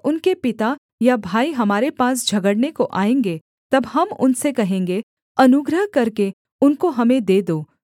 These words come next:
क्योंकि लड़ाई के समय हमने उनमें से एक-एक के लिये स्त्री नहीं बचाई, और तुम लोगों ने तो उनका विवाह नहीं किया, नहीं तो तुम अब दोषी ठहरते।' तब बिन्यामीनियों ने ऐसा ही किया, अर्थात् उन्होंने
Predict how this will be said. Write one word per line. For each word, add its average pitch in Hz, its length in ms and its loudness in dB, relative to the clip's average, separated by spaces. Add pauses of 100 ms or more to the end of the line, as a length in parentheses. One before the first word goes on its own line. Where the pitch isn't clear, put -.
(140)
क्योंकि 202 400 0 (260)
लड़ाई 226 380 4
के 359 160 -2
समय 233 340 0
हमने 247 500 0 (260)
उनमें 311 300 4
से 370 180 -2
एक-एक 320 540 0
के 240 160 2
लिये 190 280 -4 (200)
स्त्री 262 340 2
नहीं 220 260 2
बचाई, 170 540 -4 (340)
और 277 100 6
तुम 403 220 2
लोगों 254 380 2
ने 196 220 -2 (300)
तो 320 80 4
उनका 330 380 0
विवाह 240 380 0
नहीं 233 320 2
किया, 170 340 -6 (300)
नहीं 240 240 2
तो 294 160 0
तुम 247 300 2 (280)
अब 277 120 4
दोषी 214 380 0
ठहरते।' 165 560 -4 (420)
तब 208 220 0 (280)
बिन्यामीनियों 233 680 4
ने 349 140 -2
ऐसा 202 380 -4
ही 214 160 0
किया, 165 380 -4 (260)
अर्थात् 202 440 -2
उन्होंने 202 480 0